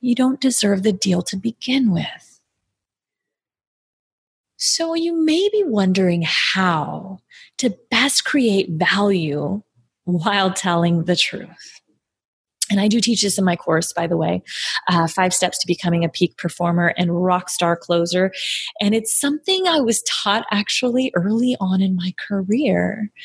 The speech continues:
Uh, I was at President's Council, um, I don't know where it was that time, but maybe Florida. And I was taught by one of my veteran buddies out in Florida,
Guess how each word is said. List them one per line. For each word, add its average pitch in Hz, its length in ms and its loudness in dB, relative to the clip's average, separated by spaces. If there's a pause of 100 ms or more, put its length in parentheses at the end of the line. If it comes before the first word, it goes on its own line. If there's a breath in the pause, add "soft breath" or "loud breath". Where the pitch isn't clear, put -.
(480 loud breath)
Uh, 180 180 2
I 185 40 4
was 185 160 2
at 190 160 0
President's 202 640 -2
Council, 190 640 0 (300 loud breath)
um, 190 560 -6 (880)
I - 280 -14
don't 165 100 -2
know 160 60 2
where 185 180 6
it - 100 -2
was 185 200 0
that 185 200 -6
time, 220 420 -2
but 185 160 -6
maybe 185 320 0
Florida. 185 560 2 (380 loud breath)
And 202 60 0
I - 20 4
was 202 160 0
taught 269 260 0
by 233 100 2
one 208 160 4
of 190 60 4
my 180 140 4
veteran 180 400 2
buddies 170 720 0
out 202 180 2
in 156 200 0
Florida, 156 580 0